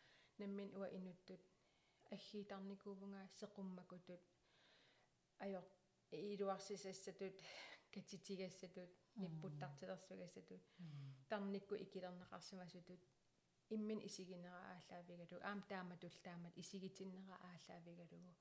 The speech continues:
Speaker 1: катсерсартинниартарникуувнгаа.
Speaker 2: Мм.
Speaker 1: Э, тас иммин исигинниннера таавалу, э, катсерсааниартуп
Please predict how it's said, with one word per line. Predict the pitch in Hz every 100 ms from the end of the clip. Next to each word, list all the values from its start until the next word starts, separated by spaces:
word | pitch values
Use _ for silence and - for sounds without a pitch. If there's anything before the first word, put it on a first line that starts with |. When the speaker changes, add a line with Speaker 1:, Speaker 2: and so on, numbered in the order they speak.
| - - - - - -
Speaker 1:
катсерсартинниартарникуувнгаа. | 208 - 208 - 196 - 208 185 185 - 185 180 180 185 175 170 170 -
Speaker 2:
Мм. | 226 196 175
Speaker 1:
Э, | 160 156 147 - -
тас | - 220 214 - - -
иммин | 233 233 254
исигинниннера | 214 - 202 196 190 190 185 180 170 180 175 175 180 202 - - - - - - - -
таавалу, | 196 180 180 185 - - - - - -
э, | 170 160 147 -
катсерсааниартуп | 202 202 - - 196 190 190 190 202